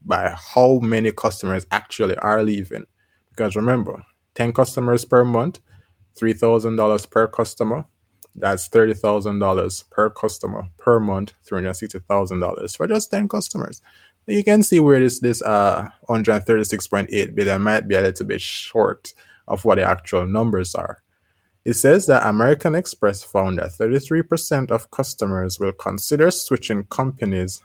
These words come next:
after just one instance of poor customer service. Now, this is, this might be true. This might be true. But with the company I switched from to go to Liquid Web, I had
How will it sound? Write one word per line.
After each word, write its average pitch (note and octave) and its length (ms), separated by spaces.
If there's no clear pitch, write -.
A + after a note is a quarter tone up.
after G2 320
just A#2 520
one C3+ 260
instance G#2 680
of - 200
poor B2 180
customer - 440
service. - 380
Now, - 140
this A#2+ 160
is, D#3 220
this C#3+ 180
might D3 240
be D3+ 80
true. - 300
This C#3+ 320
might C3 380
be B2 80
true. - 360
But G#2+ 380
with D#3 280
the C3 140
company B2 480
I G#2+ 160
switched - 460
from G2+ 400
to F#2+ 100
go G2 260
to A#2 160
Liquid G#2 380
Web, - 280
I A2 240
had A2 320